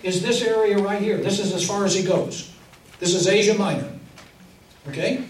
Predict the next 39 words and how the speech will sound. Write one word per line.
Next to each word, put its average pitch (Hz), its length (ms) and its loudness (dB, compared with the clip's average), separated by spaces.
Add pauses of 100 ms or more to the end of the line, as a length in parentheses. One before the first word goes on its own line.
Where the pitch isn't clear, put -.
(280)
Second 269 400 0
missionary 160 480 0
journey, 147 340 -4
he 202 140 -4
gets 262 240 0
over 254 300 2
here. 269 360 -4 (540)
And 190 100 -8
he 196 100 0
actually 269 440 -2
gets 254 280 0
to 208 140 -4
Troas, 196 720 -2
right 233 240 -6
out, 247 340 -8
right 254 300 -6
there, 233 420 -4 (720)
and 190 160 -4
kind 277 220 -2
of 254 100 0
comes 277 280 0
to 214 140 0
a 208 60 0
dead 233 220 0
end - 400 -2 (240)
because 190 320 -4
things 254 240 0
aren't 233 200 -2
working 220 300 0
out 214 220 -4
very 151 160 -2
well 135 220 -4
for 127 260 -10
him. - 220 -10 (1040)
And 185 600 -4
guess 269 280 0
who 285 140 -2
lives 240 380 -2
there, 127 200 -8